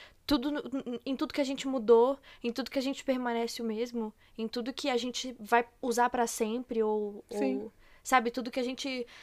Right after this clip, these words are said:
Speaker 1: admirar tudo que a gente deixou pra trás também, porque não, não deixa de ser a gente, né? Eu acho que, principalmente no Brasil, a gente tem essa dificuldade de celebrar o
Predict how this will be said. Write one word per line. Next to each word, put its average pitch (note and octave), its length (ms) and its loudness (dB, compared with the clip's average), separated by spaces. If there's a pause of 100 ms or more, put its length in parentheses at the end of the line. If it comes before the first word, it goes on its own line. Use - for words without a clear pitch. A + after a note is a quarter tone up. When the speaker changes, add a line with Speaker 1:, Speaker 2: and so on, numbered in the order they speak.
(200)
Speaker 1:
admirar G#4 480 6
tudo G4+ 140 0
que - 80 -2
a E4+ 40 4
gente E4 200 -2
deixou D4 240 0
pra C#4+ 160 -2
trás B3+ 340 -6
também, A#3 460 -8
porque C4+ 440 -6 (100)
não, C4+ 240 -6 (100)
não C4 160 -6
deixa C#4+ 260 -4
de - 120 -10
ser D#4+ 440 -4 (120)
a B3 120 2
gente, A3+ 380 -2
né? A3+ 180 -4
Eu A#3 200 6
acho A#3+ 180 -2
que, B3+ 160 -4 (720)
principalmente E4 440 0
no D#4 100 -2
Brasil, C4 420 -2
a C4+ 60 0
gente B3+ 280 -8
tem A#3+ 280 -4
essa B3 180 -10
dificuldade A3 520 -4
de A#3+ 120 -6
celebrar G#3+ 840 -4
o G3+ 200 -8